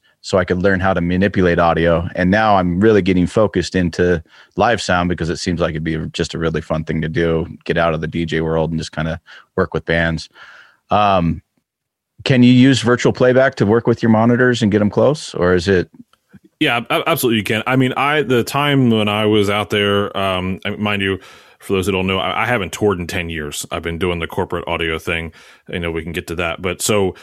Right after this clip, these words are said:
Speaker 2: um, right when I left was kind of the cusp of when virtual, we call it virtual playback, was, was kind of coming in, into the scene. And for those that don't know, basically you can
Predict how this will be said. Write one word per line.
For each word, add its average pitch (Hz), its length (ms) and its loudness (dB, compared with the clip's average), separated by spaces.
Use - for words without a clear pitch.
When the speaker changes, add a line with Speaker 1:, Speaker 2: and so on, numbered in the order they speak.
Speaker 2:
um, 90 580 -2
right 117 380 0
when 117 120 0
I 107 140 0
left 101 340 -2
was 98 120 -8
kind 107 160 -4
of 90 80 -4
the 87 40 -2
cusp - 360 -6
of 90 120 -4
when 92 480 -4
virtual, 101 380 -2
we 95 100 -6
call 90 220 -4
it 90 40 -8
virtual 92 260 -2
playback, 90 500 -4
was, 90 140 -4
was 90 100 -8
kind 92 180 -6
of 82 80 -6
coming 92 240 -4
in, 92 120 -4
into 92 200 -6
the 80 80 -8
scene. 95 440 -4
And 92 180 -4
for 101 100 -2
those 98 100 0
that 92 100 -4
don't 101 220 -2
know, 95 100 0
basically 98 400 -2
you 98 160 -2
can 92 280 -6